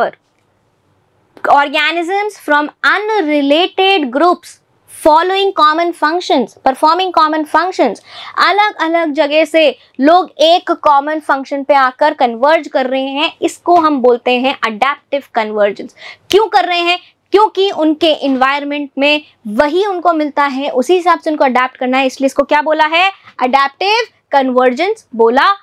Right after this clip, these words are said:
है। इतनी बात समझ आ रही है कि नहीं आ रही है? आई इतनी बात समझ में? तो ये था हमारा adaptive radiation and adaptive conversion। अडेप्टिव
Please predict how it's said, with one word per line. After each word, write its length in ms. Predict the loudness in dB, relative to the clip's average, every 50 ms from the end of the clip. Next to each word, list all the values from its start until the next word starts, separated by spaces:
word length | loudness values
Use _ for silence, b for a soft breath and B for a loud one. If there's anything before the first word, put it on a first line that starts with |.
| _ _ _ _ _ -8
है। 180 | -6 -4 -4 -6 -8 _ _ -8
इतनी 300 | -8 -6 _ -2 -2 0
बात 280 | 2 2 0 0 -2 -4
समझ 320 | -6 -4 -2 -2 -2 -2 -2
आ 140 | -2 0 0
रही 200 | 0 0 0 0
है 140 | 0 -2 -2
कि 160 | 0 0 -2
नहीं 200 | 0 0 0 0
आ 120 | 0 0
रही 180 | 0 0 0 0
है? 300 | 0 -2 -2 -4 _ _ _ _ _ _ _ _ _ _ _ _ _ _ _ _ -10 -4 -2
आई 200 | 0 0 0 -2
इतनी 180 | -4 -4 -2
बात 180 | -2 -2 -2 -2
समझ 240 | -4 -6 -6 -6 -6
में? 180 | -8 -8 -10 -10 _ B B B B B B B
तो 80 | 0
ये 280 | 2 2 4 2 2 2
था 240 | 2 2 2 2 2
हमारा 360 | 2 2 2 2 2 0 -2
adaptive 580 | -2 -2 -2 -2 -4 -4 -4 -2 -2 -2 0 -2
radiation 560 | -2 -2 -2 -2 0 0 0 0 0 0 -2 -2 -2 -2 -6 -6 -4 -4
and 60 | -4 -4
adaptive 480 | -6 -4 -4 -4 -6 -6 _ -16 -12 _ -6
conversion। 500 | -4 -2 0 2 2 2 0 -2 -6 -8 -8 B B B B B -4
अडेप्टिव 580 | -2 0 0 0 -2 -2 -6 _ -6 -4 -4